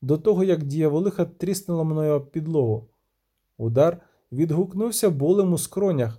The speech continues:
і стиснутих зубах. Знову відчув, що мене відірвало від підлоги і щосили притиснув лікті до голови,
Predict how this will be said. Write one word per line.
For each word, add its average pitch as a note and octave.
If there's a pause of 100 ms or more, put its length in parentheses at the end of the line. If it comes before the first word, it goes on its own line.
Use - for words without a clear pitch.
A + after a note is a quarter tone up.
(140)
і B2+
стиснутих C3+
зубах. C3 (1080)
Знову E3+
відчув, G#3+
що F3
мене D#3+
відірвало D#3
від D3
підлоги C#3
і F3+
щосили F3+ (260)
притиснув F#3
лікті D3
до D#3+
голови, A2